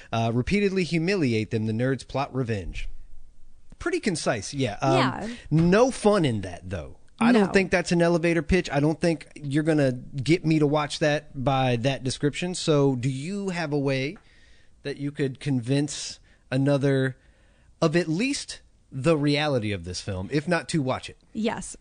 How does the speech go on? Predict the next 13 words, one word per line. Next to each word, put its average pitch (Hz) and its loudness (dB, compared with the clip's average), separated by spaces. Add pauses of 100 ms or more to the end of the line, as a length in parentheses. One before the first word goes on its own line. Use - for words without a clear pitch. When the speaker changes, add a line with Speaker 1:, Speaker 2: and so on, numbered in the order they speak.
Speaker 2:
Okay. 190 -6 (160)
I'm 202 -2
ready. 180 -8 (280)
So 240 -2 (340)
this 254 -2
is 214 -6
a 202 -4
historical 226 -4
documentary 190 -4 (1040)
about 233 -4
the 240 2
turning 277 2
point 196 -4